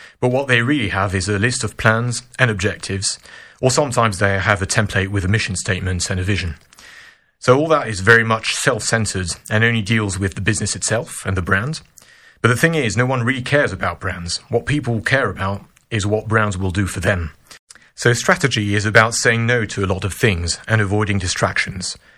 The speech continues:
and focusing on a set of choices that define how your brand is going to win. It always starts with the customer and focuses on what value a brand will provide to them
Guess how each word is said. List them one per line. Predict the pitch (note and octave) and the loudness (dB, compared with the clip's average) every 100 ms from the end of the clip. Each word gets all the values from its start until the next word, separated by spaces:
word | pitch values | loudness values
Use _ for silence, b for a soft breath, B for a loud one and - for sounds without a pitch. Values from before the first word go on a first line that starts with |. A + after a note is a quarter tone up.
| b | b
and | B2 | 2
focusing | - F#3 E3+ - C3 | 4 4 4 -2 0
on | G#2+ | 0
a | |
set | - C#3 | 0 0
of | A2 | 0
choices | - C#3 B2+ G#2+ F#2+ | 0 0 0 -2 -2
that | A2 | -4
define | A2+ - A2+ | -2 2 2
how | G#2 - D3+ | 2 0 0
your | A#2+ A2 | 0 -2
brand | F#2+ C3 A2 | 4 4 4
is | F2 | -2
going | G2+ F#2+ | 0 0
to | |
win. | F2+ F2 - - _ _ b b b - | 0 -4 -6 -18 _ _ b b b 2
It | A#2+ | 4
always | C#3+ D#3+ - | 4 2 0
starts | - C3+ A2+ - | 4 4 2 0
with | D#3 | 2
the | G#2+ | 2
customer | - - - G2 A2 B B - | 0 -2 0 -2 -2 B B 0
and | A2 | 4
focuses | C3 C3 C3 C3 | 4 2 0 0
on | G#2+ G#2 | 0 0
what | A#2+ G#2 | 0 0
value | G2 A#2+ B2 F#2+ F#2 | 4 4 6 2 0
a | |
brand | F#2 A2+ A2 G2 | 2 4 4 0
will | A#2 | -2
provide | G2+ A2 A2 G#2+ | 2 4 4 2
to | F#2+ | -2
them | E2 F#2 | -2 0